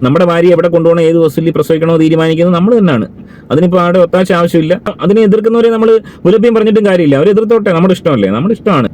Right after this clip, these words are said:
എന്നാൽ ഇവരുടെ വ്ലോഗ് കണ്ട് ഇവരെ വൈകാരികമായി ഒരുപാട് ഇഷ്ടപ്പെട്ടു. കാരണം വൈകാരികമായി ഒരുപാട് പേരെ ഇവർ ഇഷ്ടപ്പെടുന്നവരുണ്ട്. അതുകൊണ്ടാണ് ഞാൻ ഇവരെ കളിയാക്കി രണ്ട് വീഡിയോ ചെയ്തത്. കാരണം പല കമന്റുകളും കാണുന്ന, ഞാൻ നേരത്തെ പറഞ്ഞ പോലെ, ഈ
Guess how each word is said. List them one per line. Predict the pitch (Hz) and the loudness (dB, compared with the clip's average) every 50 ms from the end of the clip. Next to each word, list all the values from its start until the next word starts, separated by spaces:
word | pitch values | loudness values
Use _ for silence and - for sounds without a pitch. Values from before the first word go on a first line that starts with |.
| - - | -6 -4
എന്നാൽ | 156 180 220 226 | -2 0 0 0
ഇവരുടെ | 214 226 240 254 | 0 2 2 2
വ്ലോഗ് | 220 214 208 233 247 254 | 2 2 2 4 4 2
കണ്ട് | 247 233 220 226 | 2 2 0 0
ഇവരെ | 220 220 226 | 2 2 2
വൈകാരികമായി | 208 185 180 185 202 214 233 233 233 226 220 214 | 2 2 0 0 0 0 0 0 0 0 0 2
ഒരുപാട് | 202 196 202 220 220 202 | 2 2 2 0 -2 -2
ഇഷ്ടപ്പെട്ടു. | 180 - 202 180 170 156 156 | -2 -2 -2 -2 0 0 0
കാരണം | 160 175 190 196 | 0 0 0 2
വൈകാരികമായി | 180 170 175 180 202 220 220 233 233 233 226 233 233 220 | 2 2 2 2 0 0 0 0 0 0 0 0 2 2
ഒരുപാട് | 202 196 202 220 226 233 233 | 2 2 2 0 0 0 0
പേരെ | 220 208 208 202 | 2 2 2 2
ഇവർ | 196 185 180 | 2 2 0
ഇഷ്ടപ്പെടുന്നവരുണ്ട്. | 175 - - 180 175 175 165 160 143 117 98 90 | -2 -2 -2 -2 -2 0 0 0 0 0 0 -2
അതുകൊണ്ടാണ് | - 127 165 180 190 196 202 | 0 0 0 2 2 0 0
ഞാൻ | 196 196 196 | 0 0 0
ഇവരെ | 190 190 190 - | 2 0 0 0
കളിയാക്കി | 175 160 165 180 180 170 | 0 0 0 0 0 0
രണ്ട് | 175 160 156 151 | 0 0 0 0
വീഡിയോ | 147 135 135 139 139 | 0 0 0 0 0
ചെയ്തത്. | 123 113 110 110 120 | 0 0 0 0 2
കാരണം | 123 135 143 160 175 - - - - - - | 0 0 -2 -2 -6 -8 -14 -20 -16 -8 -4
പല | 131 139 175 | -4 -2 0
കമന്റുകളും | 180 175 170 170 170 180 180 180 180 | 0 0 0 0 0 2 2 2 0
കാണുന്ന, | 175 170 170 170 175 | 0 0 0 0 0
ഞാൻ | 170 170 170 | 0 0 0
നേരത്തെ | 165 160 160 165 170 | 0 0 0 0 0
പറഞ്ഞ | 170 170 170 165 | 0 0 0 0
പോലെ, | 170 165 165 | 0 0 0
ഈ | 165 160 170 175 | 0 0 0 -2